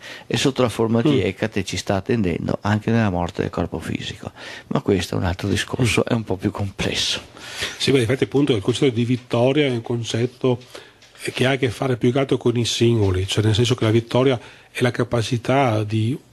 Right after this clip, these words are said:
Speaker 2: di qualsiasi persona con animo eroico di combattere, di agire, di fare, di intervenire,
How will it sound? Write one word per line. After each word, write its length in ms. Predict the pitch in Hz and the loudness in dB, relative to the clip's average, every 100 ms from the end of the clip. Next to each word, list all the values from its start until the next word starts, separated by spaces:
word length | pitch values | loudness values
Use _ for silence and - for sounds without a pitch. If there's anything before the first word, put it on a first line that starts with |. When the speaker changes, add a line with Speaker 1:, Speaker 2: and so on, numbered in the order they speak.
| - | -6
Speaker 2:
di 80 | 117 | -2
qualsiasi 420 | 113 107 135 139 | 0 2 2 2
persona 480 | 113 104 - 139 127 | 0 0 2 4 2
con 380 | - 113 110 - - | 0 2 2 -2 0
animo 440 | 120 123 120 117 | 2 4 4 4
eroico 540 | 113 107 117 107 120 - - - _ - | 4 4 4 2 -2 -2 -18 -20 _ -4
di 160 | 123 | -2
combattere, 1040 | - 123 113 131 139 - 107 92 107 107 104 | 2 2 4 2 0 -2 -4 -4 -4 -4 -2
di 180 | 117 | 2
agire, 640 | 117 104 120 135 117 95 98 | 2 2 2 4 4 0 -4
di 140 | 113 | -4
fare, 560 | 110 - 104 131 123 98 | -4 -2 0 2 2 0
di 240 | 120 - - | -2 0 0
intervenire, 800 | 147 127 117 113 113 123 95 | 0 0 2 2 4 4 0